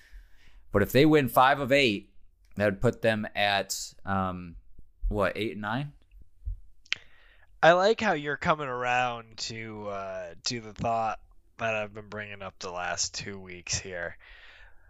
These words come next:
Speaker 2: I'm not worried about no five and eight. I'm still for-, focused on four or five. We're two and two. We're going to Rutherford, New Jersey,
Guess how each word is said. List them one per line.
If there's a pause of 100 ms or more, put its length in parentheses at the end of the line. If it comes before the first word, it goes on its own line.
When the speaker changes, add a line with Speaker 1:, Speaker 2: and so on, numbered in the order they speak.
(120)
Speaker 2:
I'm
not
worried
about
no
five
and
eight.
I'm
still
for-, (160)
focused
on
four
or
five.
We're (160)
two
and
two. (1300)
We're
going
to (460)
Rutherford, (460)
New
Jersey,